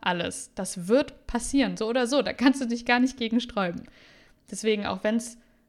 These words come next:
am Anfang vielleicht auch wehtut oder unangenehm ist oder anstrengend ist, das ist immer das Ziel, was du haben kannst, vor Augen haben kannst und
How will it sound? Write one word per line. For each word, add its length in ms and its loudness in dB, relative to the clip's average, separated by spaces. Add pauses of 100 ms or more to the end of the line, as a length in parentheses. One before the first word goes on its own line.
am 180 -8
Anfang 380 -2
vielleicht 360 -4
auch 160 -8
wehtut 320 -6
oder 220 -6
unangenehm 580 -4
ist 180 -10
oder 180 -8
anstrengend 640 -6
ist, 320 -8 (360)
das 220 0
ist 120 -6
immer 200 0
das 260 -4
Ziel, 220 0
was 200 -6
du 140 -6
haben 280 0
kannst, 300 -10
vor 160 -6
Augen 280 2
haben 220 -6
kannst 480 -8
und 240 -10